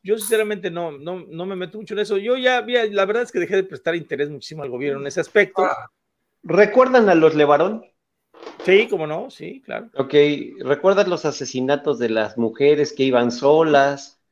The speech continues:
Speaker 2: Sí,
Speaker 3: Y que
Speaker 2: sí.
Speaker 3: curiosamente, y que curiosamente están en la frontera entre Sonora, Sinaloa y Durango, donde se encontró el yacimiento de litio, y que además estos güeyes pertenecían al pri,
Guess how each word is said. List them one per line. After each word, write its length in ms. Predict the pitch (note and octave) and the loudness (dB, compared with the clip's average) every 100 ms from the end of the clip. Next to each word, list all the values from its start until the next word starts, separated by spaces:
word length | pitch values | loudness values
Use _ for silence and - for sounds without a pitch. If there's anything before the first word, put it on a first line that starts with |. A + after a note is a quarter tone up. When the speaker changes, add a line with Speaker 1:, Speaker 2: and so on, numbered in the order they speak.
| _ _ | _ _
Speaker 2:
Sí, 100 | - | -4
Speaker 3:
Y 40 | C3 | 2
que 120 | C#3+ | 4
Speaker 2:
sí. 40 | |
Speaker 3:
curiosamente, 760 | - D3 E3+ E3+ E3+ F3+ F3+ F3+ | 4 4 4 4 4 4 4 2
y 120 | - C#3+ | 0 0
que 160 | C#3+ | 0
curiosamente 640 | D3 D3+ D#3+ E3+ D#3+ D#3 D#3 | 0 -2 0 0 0 -2 -4
están 240 | - D#3+ | -2 0
en 100 | D3 | 2
la 100 | C3 | 2
frontera 500 | B2+ A#2+ A#2+ C#3 C#3+ | 2 2 4 4 4
entre 260 | C3 A#2 A2+ | 4 2 0
Sonora, 960 | A#2+ A2+ B2 C3 C3 A#2+ A2 G#2 G#2 | 2 2 4 4 4 4 4 4 0
Sinaloa 540 | G2+ A2+ A2 A2 B2 A#2+ | -2 -2 0 4 6 4
y 60 | |
Durango, 540 | A#2 A2+ C3+ D#3+ E3 E3+ | 2 2 4 4 2 0
donde 360 | A#2 G#2+ G#2 | 0 0 0
se 100 | G2+ | -2
encontró 360 | A2 G#2 G#2 A#2+ | -4 -2 -2 -2
el 80 | B2+ | 0
yacimiento 600 | A#2+ A2+ A2 A#2 A#2 A2+ | 0 0 -2 -2 0 0
de 120 | B2 | 0
litio, 380 | D3+ F3+ F3+ F3 | -2 -4 -2 -2
y 60 | D#3+ | 0
que 80 | B2+ | 0
además 380 | A#2+ B2+ C3+ | 2 0 -2
estos 360 | C#3 - C3 A#2+ | -6 -4 -4 0
güeyes 280 | C3+ C3+ - | 0 0 -4
pertenecían 680 | A#2 A2 G#2+ A2 A2+ C3+ C#3 | -4 -4 -2 -2 0 0 2
al 200 | C3+ C3+ | 2 0
pri, 380 | D#3+ E3+ F#3+ | 0 0 -4